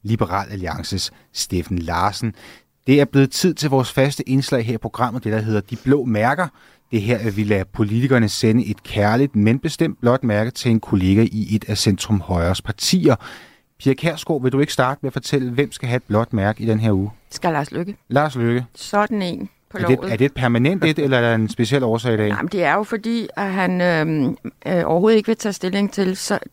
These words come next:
Speaker 2: til det samme, som, som rigtig mange andre lande har gjort. Altså i forhold til U N R W A, øh, denne her F N-organisation, hvor det viser sig, at medarbejdere, øhm,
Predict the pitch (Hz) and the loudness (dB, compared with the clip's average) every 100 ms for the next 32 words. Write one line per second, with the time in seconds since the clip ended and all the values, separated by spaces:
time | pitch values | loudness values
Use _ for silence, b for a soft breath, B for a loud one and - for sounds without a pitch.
0 | - - - 175 175 160 160 185 202 - | -16 -16 -12 -10 -6 -2 -2 -2 -4 -6
1 | 175 160 - 185 165 - 190 220 202 170 | -6 -8 -6 -4 -4 -4 -6 -4 -2 -2
2 | - 180 190 202 165 185 190 185 190 180 | -2 -2 -2 -2 -2 -4 -4 -6 -4 -4
3 | - B B B B 180 180 190 180 190 | -6 B B B B -6 -4 -4 -2 -2
4 | 196 185 - - - 202 185 180 - 175 | 0 -2 -4 -8 -6 -2 0 0 0 0
5 | 190 - _ _ 170 185 180 165 196 208 | -2 -10 _ _ -4 -2 -2 0 0 -2
6 | - B B B B B _ 190 180 180 | -6 B B B B B _ 2 2 2
7 | 185 190 180 - 202 214 214 208 202 180 | 0 2 2 0 0 2 2 2 0 -2
8 | 190 208 170 180 160 196 196 190 208 196 | -2 -2 -2 -2 0 0 0 -2 -2 0
9 | 180 175 175 196 196 180 - 185 180 - | 0 0 2 2 2 0 0 0 0 -4
10 | - 175 170 170 165 165 | -4 -2 2 2 2 0